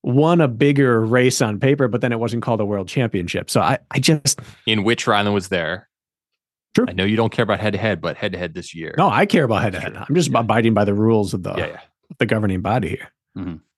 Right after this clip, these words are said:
Speaker 1: He just didn't win the things that were points of emphasis this year.
Speaker 3: Right. This was a down year for him. <clears throat> And
Speaker 1: And
Speaker 3: he
Speaker 1: it was
Speaker 3: still
Speaker 1: a
Speaker 3: had three world,
Speaker 1: spectacular
Speaker 3: and he,
Speaker 1: year.
Speaker 3: and he still had three
Speaker 1: Yeah.
Speaker 3: world podiums, not including
Speaker 1: So,
Speaker 3: the, the, the beast.
Speaker 1: in
Speaker 3: Um,
Speaker 1: summation, I vote Ryan Atkins.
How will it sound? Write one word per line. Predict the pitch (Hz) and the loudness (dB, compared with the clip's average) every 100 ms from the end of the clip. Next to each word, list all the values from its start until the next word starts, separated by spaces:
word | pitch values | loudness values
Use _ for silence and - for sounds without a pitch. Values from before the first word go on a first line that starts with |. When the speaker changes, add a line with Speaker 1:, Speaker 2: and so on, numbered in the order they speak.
| _ _ _ _ _ _ _ _ _ _ | _ _ _ _ _ _ _ _ _ _
Speaker 1:
He | 156 | 2
just | 165 208 | 2 4
didn't | 180 190 139 | 4 2 4
win | 147 | 4
the | 165 | 4
things | 151 131 151 156 | 2 2 4 2
that | 135 | 2
were | 123 | 2
points | 113 120 113 | 2 0 0
of | |
emphasis | 104 104 101 87 - | -2 -2 -6 -8 -8
this | - - | -8 -6
year. | - - _ _ _ _ | -8 -12 _ _ _ _
Speaker 3:
Right. | 90 82 - _ _ - | -8 -8 -8 _ _ -4
This | 117 | 2
was | 147 | 4
a | 123 | 2
down | 101 107 104 101 | 2 2 2 2
year | 90 85 80 | 0 -4 -8
for | - 80 | -12 -16
him. | - - _ | -16 -20 _
<clears throat> | _ _ _ _ _ _ _ _ - | _ _ _ _ _ _ _ _ -10
And | - 160 - | -8 -8 -2
Speaker 1:
And | 151 | 2
Speaker 3:
he | |
Speaker 1:
it | 139 | 4
was | 123 | 4
Speaker 3:
still | 98 | 4
Speaker 1:
a | |
Speaker 3:
had | - | 2
three | 117 | 2
world, | 185 | 2
Speaker 1:
spectacular | 120 90 110 104 | 2 2 2 2
Speaker 3:
and | 98 | 2
he, | 107 | 0
Speaker 1:
year. | - | 0
Speaker 3:
and | 104 | 0
he | |
still | 92 101 | 0 0
had | 87 | 0
three | 92 | -2
Speaker 1:
Yeah. | 87 87 | -2 -4
Speaker 3:
world | 82 80 | -6 -6
podiums, | 87 80 76 85 _ - _ _ _ _ - | -6 -8 -10 -18 _ -20 _ _ _ _ -4
not | 104 | -2
including | 87 73 55 60 | -2 -2 -4 -4
Speaker 1:
So, | 87 85 | -10 -12
Speaker 3:
the, | 85 | -12
the, | 82 - | -12 -14
the | 82 82 | -14 -14
beast. | 82 - - - - - | -14 -16 -18 -20 -20 -2
Speaker 1:
in | 147 | 2
Speaker 3:
Um, | |
Speaker 1:
summation, | 143 151 127 143 - 101 110 - | 4 2 4 2 2 0 0 0
I | 120 | 0
vote | 117 113 | 0 0
Ryan | 107 95 | -2 -4
Atkins. | 85 - 117 | -6 -10 -16